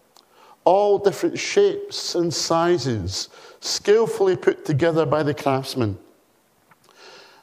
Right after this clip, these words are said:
to provide a, a lasting, uh,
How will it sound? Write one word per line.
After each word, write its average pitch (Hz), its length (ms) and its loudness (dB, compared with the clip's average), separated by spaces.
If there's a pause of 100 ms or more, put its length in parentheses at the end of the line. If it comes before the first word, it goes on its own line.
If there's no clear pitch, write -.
(120)
to 131 360 0 (220)
provide 131 540 0
a, 113 180 0 (240)
a 127 100 4
lasting, 123 720 0 (600)
uh, 107 300 -2